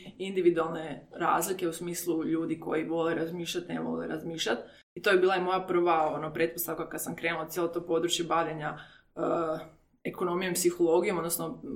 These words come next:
donošenjem odluka je zapravo bilo ono ta potraga, „Ajme, idem, idem naći one koji ne rade te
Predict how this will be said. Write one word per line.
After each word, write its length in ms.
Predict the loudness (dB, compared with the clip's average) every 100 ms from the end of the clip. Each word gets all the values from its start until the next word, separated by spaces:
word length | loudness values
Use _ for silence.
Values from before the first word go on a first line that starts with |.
| -4 -2
donošenjem 560 | -2 0 0 0 -2
odluka 340 | 0 2 4 4
je 180 | 4
zapravo 360 | 4 2 2 0
bilo 220 | 2 2
ono 160 | 0 -2
ta 400 | 0 -2 -2 -8
potraga, 440 | 0 0 0 -2 0
„Ajme, 340 | 0 0 -4 -4
idem, 260 | -4 -6 -10 -8
idem 200 | -4 2
naći 260 | 4 4 2
one 200 | -2 -4
koji 160 | -4
ne 220 | -2 -2 0
rade 300 | 2 0 0
te 380 | 0 0 -4